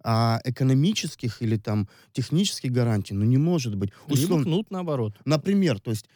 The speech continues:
Speaker 1: вот если бы, что можно было бы сказать? Если Украина не выполняет условия договора,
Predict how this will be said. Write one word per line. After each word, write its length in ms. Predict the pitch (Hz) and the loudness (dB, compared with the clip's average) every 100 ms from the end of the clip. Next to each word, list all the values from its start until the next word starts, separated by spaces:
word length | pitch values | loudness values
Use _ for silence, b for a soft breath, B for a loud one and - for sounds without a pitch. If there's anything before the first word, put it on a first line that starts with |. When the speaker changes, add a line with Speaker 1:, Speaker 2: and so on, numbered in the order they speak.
| b | b
Speaker 1:
вот 160 | 131 127 | -6 0
если 220 | 190 180 | 0 0
бы, 200 | 143 143 | 0 0
что 200 | - - | -2 0
можно 260 | 147 104 107 | 0 0 -2
было 180 | 98 98 | -2 -2
бы 100 | 147 | -4
сказать? 340 | - 92 82 - b b b - | -8 -10 -10 -12 b b b -2
Если 520 | 160 202 - 123 104 _ - | 2 2 0 -2 -2 _ -12
Украина 580 | 131 139 143 143 113 95 | -4 0 2 2 0 0
не 120 | 120 | 0
выполняет 480 | 131 127 143 139 120 | -2 0 0 0 0
условия 300 | 127 151 143 | -4 -4 -4
договора, 560 | 147 160 180 262 254 | -2 -2 -2 -2 -4